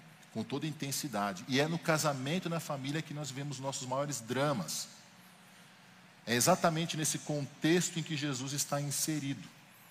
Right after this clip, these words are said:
Um contexto onde há drama, onde há crise, onde há problemas inesperados. É neste contexto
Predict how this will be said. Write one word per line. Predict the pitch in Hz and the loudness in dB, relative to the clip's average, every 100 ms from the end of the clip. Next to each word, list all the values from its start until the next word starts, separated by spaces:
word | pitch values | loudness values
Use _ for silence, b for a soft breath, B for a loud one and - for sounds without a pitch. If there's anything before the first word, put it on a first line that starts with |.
| - - | -16 -8
Um | 101 | -6
contexto | 101 104 90 123 160 - 139 | -2 -4 0 0 0 -4 -6
onde | 139 113 | -4 -2
há | 117 123 120 - - - 90 | 0 -2 -6 -18 -20 -20 -8
drama, | 110 117 113 85 - - - - - - - - - | -2 0 0 -2 -8 -18 -20 -20 -20 -20 -20 -14 -6
onde | 113 98 | -4 2
há | 113 | 2
crise, | 117 - 127 143 95 - - - - - - - | 2 -4 -2 0 0 -2 -8 -18 -20 -20 -20 -10
onde | 107 107 127 | -6 2 2
há | |
problemas | 120 120 110 131 123 | 2 0 0 0 -2
inesperados. | 123 127 - 123 120 127 92 78 - - - - - - - - - - - - - - - - | -2 -2 -2 4 6 6 0 -4 -8 -10 -18 -20 -20 -20 -20 -20 -20 -20 -20 -20 -20 -20 -20 -10
É | 120 120 | -4 0
neste | 143 170 160 | 0 0 -2
contexto | - 147 131 - 156 170 - 165 | -2 -2 -2 0 0 0 -2 -6